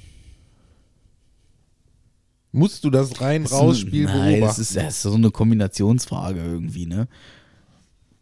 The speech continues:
Speaker 2: Also, nee, das ist so eine Kombinationsfrage. Also so ganz hier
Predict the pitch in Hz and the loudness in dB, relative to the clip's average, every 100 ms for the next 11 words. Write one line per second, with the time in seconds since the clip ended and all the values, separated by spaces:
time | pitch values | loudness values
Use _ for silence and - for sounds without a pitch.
0 | _ _ _ _ _ _ _ _ _ _ | _ _ _ _ _ _ _ _ _ _
1 | _ _ 104 92 92 82 71 - _ _ | _ _ 0 2 2 0 -6 -16 _ _
2 | _ _ _ _ _ _ _ _ _ _ | _ _ _ _ _ _ _ _ _ _
3 | _ _ _ - _ _ _ _ 92 92 | _ _ _ -20 _ _ _ _ -4 0
4 | 101 104 - 123 117 - 131 117 104 - | 2 2 0 -2 -2 -4 -2 -2 -2 -2
5 | 110 110 98 95 113 117 123 120 135 190 | -4 0 0 0 2 2 2 4 2 2
6 | - 151 151 143 143 | -4 0 2 2 0